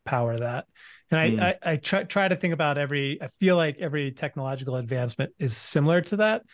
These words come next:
Speaker 1: There's always gonna be a human element behind it, but it's gonna become, like, the bicycle for the mind in, in a,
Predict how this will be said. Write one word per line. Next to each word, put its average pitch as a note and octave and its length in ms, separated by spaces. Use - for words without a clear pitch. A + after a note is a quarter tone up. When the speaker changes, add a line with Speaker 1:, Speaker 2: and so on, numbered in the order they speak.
Speaker 1:
There's D3+ 180
always F3 220
gonna F3+ 160
be E3+ 100
a D3 80
human E3+ 480
element D#3+ 420
behind D#3 480
it, F3+ 140
but D#3 100
it's C#3 160
gonna C#3 220
become, C3 460
like, A#2+ 200
the A#2+ 120
bicycle A2+ 460
for A#2 160
the A2+ 120
mind A#2 440
in, B2 240
in B2 100
a, A#2 140